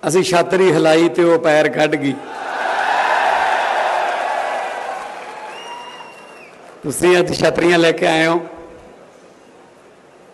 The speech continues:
ਔਰ ਆਪਾਂ ਕਹਿੰਦੇ ਹਾਂ ਨੀਲੀ ਛਤਰੀ ਵਾਲਾ।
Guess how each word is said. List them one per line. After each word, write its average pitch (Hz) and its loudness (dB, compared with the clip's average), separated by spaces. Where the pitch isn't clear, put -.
ਔਰ 151 4
ਆਪਾਂ 175 0
ਕਹਿੰਦੇ 185 0
ਹਾਂ 196 0
ਨੀਲੀ 185 0
ਛਤਰੀ 170 0
ਵਾਲਾ। 156 2